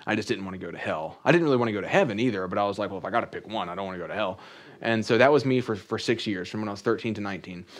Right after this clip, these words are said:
But then when I was nineteen, I was actually changed. And I actually began to,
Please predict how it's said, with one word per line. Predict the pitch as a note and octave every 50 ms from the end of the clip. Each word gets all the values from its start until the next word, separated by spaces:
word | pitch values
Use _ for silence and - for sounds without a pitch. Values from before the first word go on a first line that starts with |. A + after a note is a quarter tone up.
| - -
But | - A2
then | B2 C3+
when | C#3+ C#3
I | B2+
was | A#2 A2+ A#2+
nineteen, | A#2 A2+ A2 - A#2+ A2
I | G2 F#2+
was | G2 -
actually | - G2 G2 - - - -
changed. | - - - - - - - - _ _ _ _ _ _ -
And | - A2+
I | G#2 G#2+
actually | G#2+ G#2 - - G#2+
began | G2 G2+ G2+ G2 F#2
to, | F2+